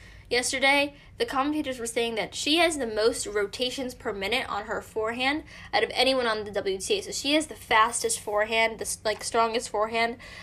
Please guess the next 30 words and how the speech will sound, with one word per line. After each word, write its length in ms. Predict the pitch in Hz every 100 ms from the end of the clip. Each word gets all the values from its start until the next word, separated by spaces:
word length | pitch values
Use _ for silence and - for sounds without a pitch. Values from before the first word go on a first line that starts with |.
| -
out 100 | -
of 100 | 208
anyone 420 | 196 220 226 220 202
on 100 | 202
the 80 |
women's 360 | 196 196 196 208
tour, 220 | - 233
which 140 | 254 -
is 140 | 196
really 300 | 208 208 202
impressive. 460 | 180 202 214 - 226
And 120 | 226
she's 260 | - 277 233
using 280 | 233 233
that 160 | 220 -
to 100 | 214
her 140 | 220
advantage, 600 | 202 190 190 190 208 190
especially 520 | 196 - 220 208 220 208
given 220 | 208 190
the 60 |
faster 520 | 196 - 190 196 - 196
courts 340 | - 196 190
at 100 | 190
the 140 | 190
Australian 460 | 196 190 - 190 185
Open 260 | 190 - -
this 240 | - -
year. 200 | - - - - - -
So 460 | - 269 262 254